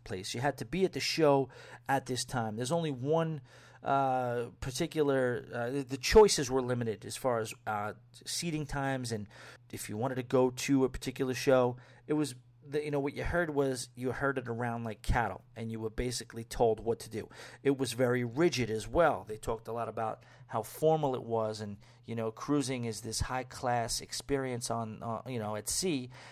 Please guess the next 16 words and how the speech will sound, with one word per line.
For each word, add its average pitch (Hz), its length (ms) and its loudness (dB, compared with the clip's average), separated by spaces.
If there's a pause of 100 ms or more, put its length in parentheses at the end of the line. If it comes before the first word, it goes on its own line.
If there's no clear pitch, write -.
(140)
and, 117 360 0
uh, 110 320 2
if - 140 -8
you're 139 100 0
gonna 131 180 -2
go 127 140 2
to 123 80 2
the 120 80 -6
captain's 117 480 0
dinner, 127 360 0 (260)
or 110 140 2
if - 120 -6
you're 135 140 0
gonna 131 160 -2
go 120 460 4
to 110 240 -2